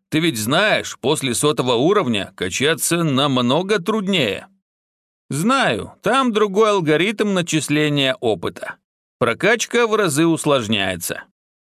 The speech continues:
Верно. А знаешь, какой средний уровень моего самого сильного клана?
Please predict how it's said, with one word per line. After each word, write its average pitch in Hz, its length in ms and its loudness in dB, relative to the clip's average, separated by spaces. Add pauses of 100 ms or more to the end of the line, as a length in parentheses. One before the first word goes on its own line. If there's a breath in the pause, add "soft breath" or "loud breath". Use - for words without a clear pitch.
(280)
Верно. 113 800 0 (200)
А 113 180 -2
знаешь, 139 380 0
какой 202 340 2
средний 156 460 0
уровень 147 460 0
моего 104 500 -2
самого 170 440 0
сильного 147 460 0
клана? 98 460 -4